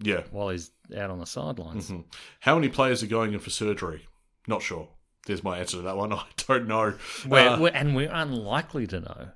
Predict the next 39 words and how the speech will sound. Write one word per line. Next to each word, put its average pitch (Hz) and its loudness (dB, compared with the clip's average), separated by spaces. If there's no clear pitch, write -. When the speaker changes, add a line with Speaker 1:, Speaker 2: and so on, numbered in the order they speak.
Speaker 1:
Exactly. 110 4
Speaker 2:
judging, 190 0
<laughs> - -18
judging 127 4
by 120 6
how 120 2
they 117 4
report 110 0
these 110 -2
things 107 -6
at 98 -10
the 98 -10
club. 131 -4
Speaker 1:
Yep. 98 2
Speaker 2:
How 196 8
much 170 2
do 147 2
we 139 4
love 127 4
D 110 0
G 101 -2
B? 90 -6
Speaker 1:
A - -18
hell 131 0
of 110 -2
a - -2
lot 110 2
more 104 -2
than 92 -4
we 87 -6
were. 104 -2
Speaker 2:
Uh, 113 2
Speaker 1:
Are 135 6
we 190 4
that 214 2
fickle 185 -4
a 165 4
bunch 160 2
that 123 -2